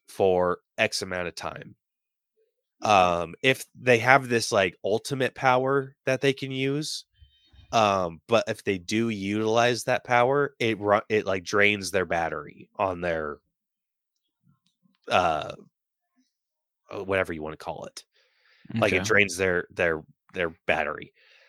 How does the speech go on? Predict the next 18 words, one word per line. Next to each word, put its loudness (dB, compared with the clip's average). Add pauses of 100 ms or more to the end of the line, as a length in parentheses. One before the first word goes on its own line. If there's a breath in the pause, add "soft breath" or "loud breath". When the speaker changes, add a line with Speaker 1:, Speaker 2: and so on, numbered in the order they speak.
(400)
Speaker 1:
So 2
they 2
ha-, 2
kinda 2
have 4
to, 0
like, -2
they'll 2
use 2
it, 2 (100)
they'll 0
fight 6
a 4
little 4
bit 6
longer, 0
and -4
then 0